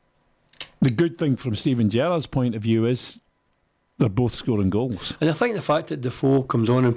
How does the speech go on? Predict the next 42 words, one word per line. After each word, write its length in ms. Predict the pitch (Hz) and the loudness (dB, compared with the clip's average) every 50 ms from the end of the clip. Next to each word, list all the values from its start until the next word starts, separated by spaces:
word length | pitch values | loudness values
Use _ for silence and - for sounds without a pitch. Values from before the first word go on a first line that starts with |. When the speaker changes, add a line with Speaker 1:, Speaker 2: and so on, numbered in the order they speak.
| - - _ | -2 -10 _
Speaker 2:
for 260 | - - - 127 117 | -18 -6 -2 0 0
a 80 | 120 113 | 2 4
wee 140 | 123 135 | 2 2
cameo 420 | 131 - - 123 127 135 135 131 127 | 2 0 0 2 2 4 4 4 4
role 220 | 117 123 123 120 | 4 4 2 2
for 140 | 120 - - | 0 -4 -10
twenty 320 | - - - 143 143 131 | -6 -2 -2 0 0 0
minutes 340 | 120 123 120 135 - - - | 0 0 0 0 -2 -2 0
in 60 | 123 | 0
every 200 | 123 120 117 120 | 0 2 2 2
other 180 | 120 120 113 117 | 2 2 2 0
game, 400 | 104 107 120 127 135 127 117 - - - - - - _ _ _ _ _ _ _ - | 0 2 2 4 4 4 2 0 -10 -20 -20 -20 -20 _ _ _ _ _ _ _ 0
and 100 | - 135 | 2 4
I'm 120 | 139 151 | 4 4
not 140 | 175 190 185 | 2 2 0
being 120 | 175 160 | -2 -4
funny, 400 | 143 - - 135 135 135 135 131 - - _ _ _ _ _ _ | -4 -2 -2 0 0 0 0 -2 -4 -12 _ _ _ _ _ _
he's, 240 | - 123 113 101 - - - | 0 0 0 0 -6 -2 -2
he's 120 | 135 120 127 | 0 0 0
a 60 | 107 | -2
fit 280 | - - 170 160 - | 0 0 0 0 0
guy, 380 | 127 123 123 123 131 135 127 131 - _ _ _ _ _ _ | -4 -4 -2 0 0 0 -2 -4 -10 _ _ _ _ _ _
but 300 | 151 160 - - - - | -2 -2 -2 -2 -6 -4
he'll 220 | - 175 214 214 185 | -2 0 0 0 -2
be 80 | 220 | -2
content, 580 | - - - 156 139 135 - 156 160 185 214 - | -4 -2 -2 -2 -2 0 0 0 0 0 -2 -2
Bill. 280 | 196 190 160 117 - - - - - - - - _ | -2 -2 -2 -2 -6 -14 -20 -20 -20 -20 -20 -20 _
He'll 240 | - - 208 220 220 | 0 0 2 2 0
be 120 | 185 208 | 0 -2
happy 460 | 170 131 151 156 170 156 - - 175 | -2 0 -2 -2 -2 -2 -2 -4 -4
to 60 | 147 - | -4 -2
come 240 | - 160 147 147 | 0 2 2 4
on 120 | 151 165 160 | 2 2 0
for 140 | 156 - 143 | -2 -4 -8
twenty 340 | - - - 180 180 170 143 | -8 -4 -4 -2 0 0 0
minutes, 380 | 135 139 139 139 147 139 - - - - _ | 2 2 0 0 -2 -4 -10 -14 -16 -20 _
because 320 | - 156 131 - 156 135 | -2 0 2 2 0 2
Defoe 460 | 127 147 139 - - 202 214 214 208 208 | 0 -2 -2 -2 -2 -2 0 0 0 -2
playing 420 | - - 165 165 156 147 127 131 - - - _ _ | -2 0 2 2 2 2 0 -2 -8 -18 -20 _ _
for 280 | - - 143 143 - - - | -4 -2 -2 -2 -2 -8 -6
seventy 500 | - - - 185 170 160 170 170 - 160 | -4 0 0 0 0 0 -4 -2 -2 0
minutes 400 | 143 139 143 147 147 143 143 - | 0 2 2 2 0 0 -4 -10